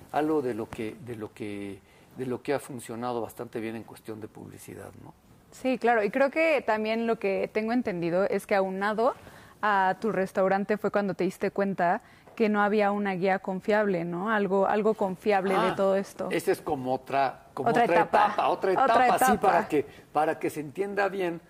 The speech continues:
Speaker 1: Entonces, ahí te va lo de las guías. Yo tuve la fortuna de viajar desde, por, por la situación de,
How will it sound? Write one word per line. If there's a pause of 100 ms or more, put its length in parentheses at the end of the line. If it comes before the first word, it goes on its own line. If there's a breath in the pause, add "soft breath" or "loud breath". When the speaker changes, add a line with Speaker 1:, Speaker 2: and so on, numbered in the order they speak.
(280 loud breath)
Speaker 1:
Entonces,
ahí
te
va
lo
de
las
guías. (1300 soft breath)
Yo (1300)
tuve
la
fortuna
de
viajar
desde, (360)
por,
por
la
situación
de,